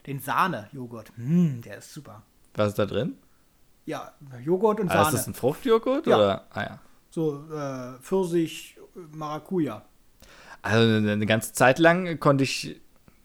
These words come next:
Speaker 2: naja, was heißt, konnte ich nicht Joghurt essen, aber wurde mir das ein bisschen vermiest, weil es gibt, glaub ich, in jeder, äh, achten Klasse den Chemielehrer, der einem sagt, "Ach, Erdbeerjoghurt, ihr denkt, da sind echte Erdbeeren drin?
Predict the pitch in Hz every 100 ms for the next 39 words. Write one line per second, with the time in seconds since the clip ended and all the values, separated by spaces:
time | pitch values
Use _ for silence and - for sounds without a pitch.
0 | _ - 87 98 107 - 120 120 117 113
1 | - - 110 110 131 131 - 110 110 104
2 | 107 104 107 110 104 170 131 120 127 127
3 | 123 110 - 110 139 175 127 110 107 135
4 | - 113 110 104 113 147 151 147 - -
5 | - - - 113 110 107 107 107 - -
6 | - - 120 - 139 - 147 156 165 131
7 | 117 - 120 113 160 151 139 139 123 117
8 | 120 117 120 117 - - 143 - 165 -
9 | - - - 139 196 294 247 180 160 139
10 | 127 104 - - _ 160 143 160 165 147
11 | 131 139 156 147 131 156 185 226 240 240
12 | 277 330